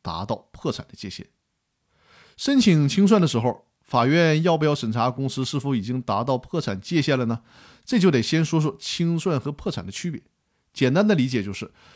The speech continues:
清算是公司有足够的财产偿还全部的债务，而破产呢，是公司资不抵债了，没有足够的钱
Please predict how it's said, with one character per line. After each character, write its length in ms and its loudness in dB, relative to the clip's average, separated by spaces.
清 240 4
算 320 6
是 400 4
公 240 0
司 300 -2
有 160 2
足 340 -6
够 240 0
的 80 0
财 220 -4
产 200 -8
偿 320 -8
还 200 -4
全 260 -10
部 80 -6
的 60 -8
债 180 -4
务， 60 -8
而 160 -6
破 160 -2
产 180 -4
呢， 160 -4
是 200 -12
公 200 -6
司 160 -6
资 140 -6
不 80 -4
抵 100 -12
债 160 -4
了， 80 -8
没 320 4
有 220 4
足 180 -4
够 140 0
的 80 0
钱 280 -6